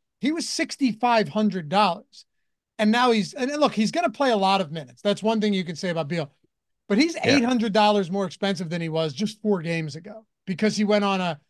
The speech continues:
Speaker 1: he had a trio of really big games.
Speaker 2: Mm-hmm. I don't expect him to continue to maintain, like, I,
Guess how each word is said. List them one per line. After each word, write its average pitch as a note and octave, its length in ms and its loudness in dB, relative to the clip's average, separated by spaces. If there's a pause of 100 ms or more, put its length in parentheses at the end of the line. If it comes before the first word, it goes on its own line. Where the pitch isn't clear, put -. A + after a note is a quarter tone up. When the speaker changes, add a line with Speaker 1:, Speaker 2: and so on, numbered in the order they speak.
(160)
Speaker 1:
he A3+ 80 0
had G#3+ 80 4
a F#3 40 0
trio A3 440 2
of D#3 140 -4
really F#3 240 0
big D3+ 260 -6
games. - 560 -8 (460)
Speaker 2:
Mm-hmm. B2+ 320 6 (1800)
I D#3 160 4
don't A3+ 400 4 (520)
expect D#3+ 600 2
him F3 280 6
to E3+ 100 4
continue F3 420 4
to F3 60 4
maintain, F3 640 2
like, D3 220 0
I, D#3 100 0